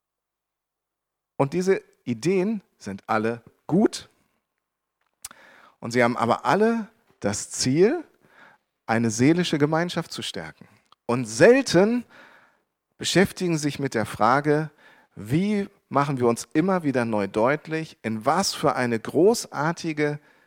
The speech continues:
geistliche Gemeinschaft Gott uns eigentlich hineingefügt hat, diese Gemeinschaft, die Jesus Christus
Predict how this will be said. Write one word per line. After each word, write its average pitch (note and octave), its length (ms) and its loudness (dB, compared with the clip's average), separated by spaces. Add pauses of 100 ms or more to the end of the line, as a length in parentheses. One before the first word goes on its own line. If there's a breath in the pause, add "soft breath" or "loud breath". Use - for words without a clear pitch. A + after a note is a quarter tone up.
(280 soft breath)
geistliche C#3+ 680 -4
Gemeinschaft A#2 800 -4
Gott F#3 240 0
uns C#3+ 280 -6
eigentlich E3 380 -4
hineingefügt F3 800 -4
hat, F#3+ 160 -4 (400 loud breath)
diese C#3+ 220 -2
Gemeinschaft, F#3+ 720 0
die C#3+ 80 -4
Jesus F#3+ 540 -4
Christus - 720 -4